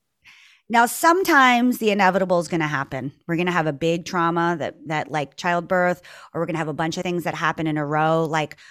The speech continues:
someone dying, a pandemic happening, a-, and then you're gonna slide deep into that shit ditch, right? Just know it's gonna be a little while <laughs> climbing out.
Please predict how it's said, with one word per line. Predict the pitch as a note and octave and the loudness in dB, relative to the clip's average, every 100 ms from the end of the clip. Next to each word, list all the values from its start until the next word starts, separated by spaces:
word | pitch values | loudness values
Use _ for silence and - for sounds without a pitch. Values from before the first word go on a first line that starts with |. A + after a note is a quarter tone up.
| - | -20
someone | - G3 F3+ D#3 D#3 | -10 -6 -2 -2 -2
dying, | E3 D#3 D#3+ E3 D#3+ D#3+ - - | 0 0 2 0 0 -2 -6 -10
a | |
pandemic | - E3+ D#3 D3+ D3 D3+ | -8 -6 -4 -4 -6 -6
happening, | D#3 D#3 D#3+ E3 D#3 D#3 D#3 - - - - | -2 -2 0 0 0 0 -2 -6 -20 -12 -4
a-, | - - | -4 0
and | A#3 | 2
then | A#3 A3+ A3 | 2 0 0
you're | B3 | 2
gonna | C4+ D4+ | 4 4
slide | D4 B3+ B3+ A3+ | 4 6 6 6
deep | G3 G3+ | 0 -2
into | G3 F3 | -2 0
that | D#3 C3 | 0 0
shit | - - | -2 -2
ditch, | - - - - - | -4 -6 -8 -10 -6
right? | E3+ E3+ F#3 - - - D#3+ A#3 | 2 2 2 -2 -12 -18 -10 -6
Just | D4 E4 | -4 4
know | F#4 | 6
it's | E4 C#4+ | 6 4
gonna | D#4+ E4+ | 2 4
be | G4+ | 4
a | F4+ | 6
little | C#4+ D#4+ | 4 4
while | G3 - - D#3+ - - | 2 2 -2 -2 -4 -2
<laughs> | |
climbing | - A3 G3+ A#3 F#3+ | 2 4 4 2 0
out. | D3+ G3 | 0 -2